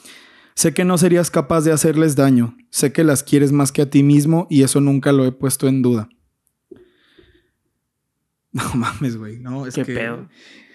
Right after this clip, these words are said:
Speaker 2: Ay, güey, este, fíjate, güey, que eso que dijo
Speaker 1: <laughs>
Speaker 2: se me hizo
Speaker 1: No mames, güey.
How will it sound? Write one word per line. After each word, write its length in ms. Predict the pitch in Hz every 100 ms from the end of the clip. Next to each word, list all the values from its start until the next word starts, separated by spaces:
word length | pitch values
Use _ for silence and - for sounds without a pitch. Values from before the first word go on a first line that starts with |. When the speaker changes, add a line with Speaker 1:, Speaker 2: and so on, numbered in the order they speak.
| _ _ _ _ _ _ _ -
Speaker 2:
Ay, 320 | 151 175 170
güey, 240 | 147 147 139
este, 960 | 127 - _ 139 135 139 135 135 - - _ _ _
fíjate, 340 | - 160 160 190
güey, 160 | 196
que 380 | 214 156 139 151
eso 200 | 147 190
que 100 | - 147
dijo 320 | 160 233 302 - - _ _ _ _ _ _ _ _ _
Speaker 1:
<laughs> 1200 | - - - - - - - - 196 185 - -
Speaker 2:
se 240 | - - 143
me 200 | 143 147
hizo 460 | 139 - 170 170 170 160 - - _
Speaker 1:
No 140 | - 131
mames, 300 | 147 170 143
güey. 280 | 127 117